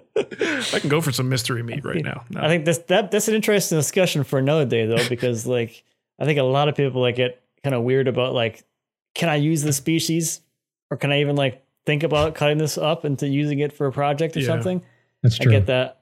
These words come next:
Speaker 2: quite a bit. But
Speaker 3: Yeah,
Speaker 2: anyway,
Speaker 3: yeah.
Speaker 2: um, my best keyword search term is tree. It's the most broad term,
Speaker 3: <laughs>
Speaker 2: but you have to,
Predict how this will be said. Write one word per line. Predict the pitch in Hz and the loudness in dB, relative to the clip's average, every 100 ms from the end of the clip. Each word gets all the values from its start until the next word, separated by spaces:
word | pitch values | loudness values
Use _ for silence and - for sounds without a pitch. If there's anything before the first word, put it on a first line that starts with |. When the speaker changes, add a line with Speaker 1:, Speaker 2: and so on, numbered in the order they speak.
| - | -14
Speaker 2:
quite | - 147 131 | -2 2 2
a | |
bit. | 117 120 110 | 2 0 -2
But | - 123 127 | 0 0 2
Speaker 3:
Yeah, | 113 104 | 2 4
Speaker 2:
anyway, | 262 175 120 110 113 - _ _ _ - | 4 4 2 2 0 -8 _ _ _ -4
Speaker 3:
yeah. | 160 170 170 | -2 0 0
Speaker 2:
um, | 170 165 _ _ _ _ _ - | -2 -6 _ _ _ _ _ -4
my | 160 202 226 214 180 139 - | 0 2 2 2 0 -2 -2
best | 180 208 - - | 0 0 -2 -10
keyword | - - 208 175 170 165 156 | -8 -2 0 2 2 2 0
search | - 165 160 - | 0 0 0 -4
term | - 135 131 127 - - | -4 0 0 0 -4 -2
is | 131 123 120 - _ _ _ - | 0 0 -2 -8 _ _ _ -8
tree. | - 131 110 - _ _ _ _ _ _ | -2 -2 -2 -8 _ _ _ _ _ _
It's | 151 143 | -2 -2
the | - 165 | 0 2
most | 165 175 151 131 | 4 2 2 -4
broad | 139 151 175 190 175 | 0 2 2 2 0
term, | - 180 196 220 | -2 0 2 0
Speaker 3:
<laughs> | 185 - 185 - - | -2 -2 -4 -2 0
Speaker 2:
but | 143 | 2
you | 160 | 4
have | 180 | 2
to, | 165 | 0